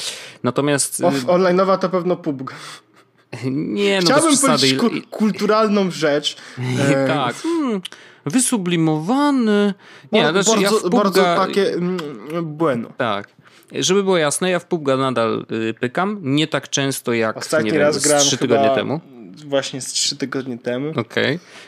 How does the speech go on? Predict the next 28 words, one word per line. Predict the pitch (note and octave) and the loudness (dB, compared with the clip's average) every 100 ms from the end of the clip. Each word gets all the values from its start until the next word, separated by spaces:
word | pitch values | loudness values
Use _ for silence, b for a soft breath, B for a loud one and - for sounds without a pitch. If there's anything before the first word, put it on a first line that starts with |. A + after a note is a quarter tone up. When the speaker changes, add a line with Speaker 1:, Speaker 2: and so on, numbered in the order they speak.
| - | -2
Speaker 1:
Ja | A#2+ | 2
nadal | B2+ B2 A#2 A2 | 2 2 0 0
sobie | - G#2 | -2 -2
pykam. | C3+ C3 D#3 D3 C#3+ C#3+ | -2 0 0 0 -2 -4
Y, | B2+ A#2 A2+ A2 A2+ A2 - - | -2 0 2 2 0 -2 -6 -6
zwykle | D#3+ G#3+ G3+ | -2 0 2
w | E3+ | 0
okolicach | E3+ D#3+ D3 C#3+ C3 | 2 0 0 0 0
weekendu | A2+ A#2 C#3+ D3 C#3+ | 0 0 2 2 4
jakoś | C#3 A#2+ A#2 | 2 0 -4
tak, | - G#2 | -6 -4
wiesz, | G2 G2 | -4 -2
znajdę | A2+ G#2+ G#2 | -2 -2 -2
sobie | - G2+ G2+ | -6 -6 -4
czas | G2+ G2+ - | -4 -4 -6
dla | G2 | -6
siebie. | G2+ C#3+ C3 A#2+ | -4 -2 0 0
Czasem | C#3+ - C3 | 0 -2 0
sam, | - F#3+ F3+ E3 | 0 2 2 0
czasem | B2+ A#2 A2 | -2 -2 -4
w | G#2+ A#2+ A2+ | -6 -10 -6
duo, | A#2 E3+ E3 D3 C#3 C3 B2+ | 2 4 6 6 4 4 2
czasem | B2 A2+ A#2 G#2+ A2 A2+ | 0 0 0 -2 -2 -6
w | A2 | -2
grupie | C#3+ D#3 D3+ | -2 0 -2
się | - | 0
jeszcze | C3 - B2+ | -2 -2 -4
zbierze. | B2 B2+ A#2+ A#2 | 0 0 0 -2